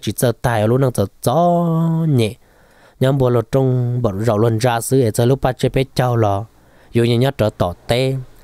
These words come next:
Nên nó lại rau nhu. Nó tê này một thiệt cái rồi rồi là nó nên nó một lại rau nhu.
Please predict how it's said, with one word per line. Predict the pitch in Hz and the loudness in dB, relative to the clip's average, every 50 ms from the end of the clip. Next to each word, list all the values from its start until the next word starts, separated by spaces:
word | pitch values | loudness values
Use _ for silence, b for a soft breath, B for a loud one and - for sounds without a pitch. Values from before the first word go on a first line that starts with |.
| B B B B | B B B B
Nên | 135 120 113 | -2 -2 0
nó | 131 139 | 2 2
lại | 139 127 120 120 117 113 | 2 2 0 0 0 0
rau | 104 117 127 131 | 0 2 2 2
nhu. | 131 135 143 143 139 131 127 120 b b b b b b b | 2 2 2 2 0 -2 -4 -6 b b b b b b b
Nó | 120 117 | -4 -2
tê | - 131 127 | 0 -2 -2
này | 123 113 98 | 0 0 0
một | 101 107 110 104 | 0 0 0 0
thiệt | - 123 110 - | 0 -2 -2 0
cái | - 131 143 | 0 -2 0
rồi | 135 117 101 | 0 0 0
rồi | 101 113 113 107 104 | 2 2 0 2 2
là | 104 104 | 0 0
nó | 104 104 104 | 2 2 2
nên | 120 135 123 110 120 | 2 2 0 0 0
nó | 131 | 0
một | 139 120 101 | 0 0 0
lại | 101 110 104 | 0 0 0
rau | 104 113 120 | 2 2 2
nhu. | 135 143 143 135 123 | 2 2 2 0 -2